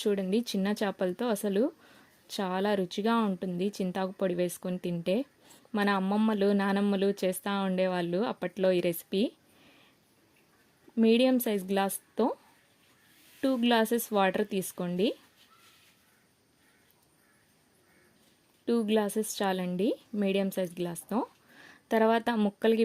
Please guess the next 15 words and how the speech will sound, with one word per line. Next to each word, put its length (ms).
పట్టేంత 600
వరకు 320
మసాలా 420
కలుపుకోండి 600
బాగా. 280
చూడండి, 400
ఇలా 140
వీడియోలో 340
చూపించినట్టు 680
ఇలా 140
కలుపుకోండి 560
అండి, 240
మసాలా 380
పట్టేంత 460
వరకు 300